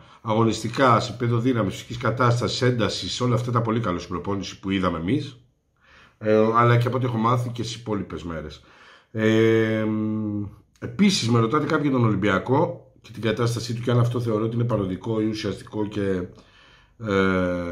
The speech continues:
αν είναι ψυχολογικό επειδή άλλαξε ο προπονητής και πάει λέγοντας. Κοιτάξτε, παρατεταμένη, καλή περίοδο αγωνιστική θα είχε κάποτε ο Ολυμπιακός. Ενώ πάνω από ένα, δύο, τρία μάτς. Σίγουρα ο προπονητής, ο καινούριος, παίζει ρόλο. Είναι ένας πάρα, πάρα πολύ καλός προπονητής,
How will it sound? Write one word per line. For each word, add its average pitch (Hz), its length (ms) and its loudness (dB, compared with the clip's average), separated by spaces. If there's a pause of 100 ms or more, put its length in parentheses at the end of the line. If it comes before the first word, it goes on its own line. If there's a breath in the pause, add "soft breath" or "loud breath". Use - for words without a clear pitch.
(180)
αν 104 100 -2
είναι 107 80 0
ψυχολογικό 98 600 0
επειδή 95 220 -2
άλλαξε 98 240 -2
ο 95 40 -14
προπονητής 87 340 -8
και 92 120 -4
πάει 90 180 -2
λέγοντας. 104 420 -2
Κοιτάξτε, 120 420 -4 (400 loud breath)
παρατεταμένη, 95 680 0
καλή 101 200 -4
περίοδο 101 540 -2 (600)
αγωνιστική 87 520 -6
θα 117 140 2
είχε 104 200 0
κάποτε 76 340 -12
ο - 20 -12
Ολυμπιακός. 73 600 -16 (100)
Ενώ 87 300 0
πάνω 95 260 2
από 92 120 -2
ένα, 90 140 0
δύο, 87 160 -2
τρία 87 240 -6
μάτς. 76 380 -10 (300 loud breath)
Σίγουρα 113 420 4
ο 101 60 4
προπονητής, 95 500 -4
ο - 40 -8
καινούριος, 110 400 -4
παίζει 113 240 0
ρόλο. 95 320 2
Είναι 92 120 -2
ένας 98 260 -2
πάρα, 107 260 2
πάρα 98 200 -2
πολύ 92 180 -6
καλός 92 260 -4
προπονητής, 90 800 -4